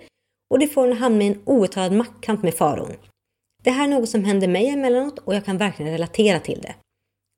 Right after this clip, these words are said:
Uppskattade att läsa om en sådan situation." Siska och Si då? Siska fortsätter imponera och är ännu en gång en favorit för mig. Hon är så klarsynt och kompromisslöst ärlig,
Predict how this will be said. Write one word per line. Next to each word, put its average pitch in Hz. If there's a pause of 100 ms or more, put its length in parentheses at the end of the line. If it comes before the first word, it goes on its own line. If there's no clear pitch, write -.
Uppskattade 269
att -
läsa 180
om 151
en 151
sådan 143
situation." 135 (1300)
Siska -
och 311
Si -
då? - (1120)
Siska 311
fortsätter 262
imponera 214 (180)
och 196
är 185
ännu 208
en 208
gång 165
en 165
favorit 170
för -
mig. - (560)
Hon 233
är 262
så 247
klarsynt 226
och -
kompromisslöst 220
ärlig, 156